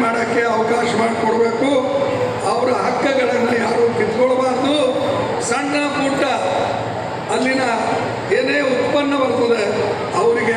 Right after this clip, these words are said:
ಬದುಕಾಕೆ ಇದು ಅವಕಾಶ ಆಗಬೇಕು ಅಂತೇಳಿ ಮನಮೋಹನ್ ಸಿಂಗ್ ಅವರು ಕೂಡ ಒಂದು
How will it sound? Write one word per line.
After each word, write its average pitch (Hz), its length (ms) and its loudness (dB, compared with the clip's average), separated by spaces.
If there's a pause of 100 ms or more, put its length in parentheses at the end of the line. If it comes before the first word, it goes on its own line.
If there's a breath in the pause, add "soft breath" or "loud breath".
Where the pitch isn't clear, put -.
(160)
ಬದುಕಾಕೆ 233 600 0
ಇದು 214 120 0 (100)
ಅವಕಾಶ 233 320 0 (240)
ಆಗಬೇಕು 233 380 0 (100)
ಅಂತೇಳಿ 254 440 2 (840)
ಮನಮೋಹನ್ 220 580 2
ಸಿಂಗ್ 196 280 2
ಅವರು 190 180 2 (140)
ಕೂಡ 190 180 2 (800)
ಒಂದು 185 160 0